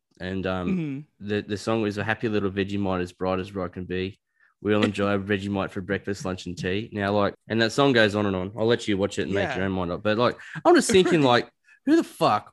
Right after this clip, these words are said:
Speaker 1: wants this bitter, like, um, sandwich spread for dinner, breakfast,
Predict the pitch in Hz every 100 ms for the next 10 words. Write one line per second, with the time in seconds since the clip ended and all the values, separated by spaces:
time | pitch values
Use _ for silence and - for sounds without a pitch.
0 | - 127 - 123 107 104 139 143 135 117
1 | - - _ _ - 113 107 - 117 107
2 | 104 92 80 67 - - - - - 127
3 | 139 123 - - 113 104 110 101 98 113
4 | 113 110 110 - 104 101 107 104 -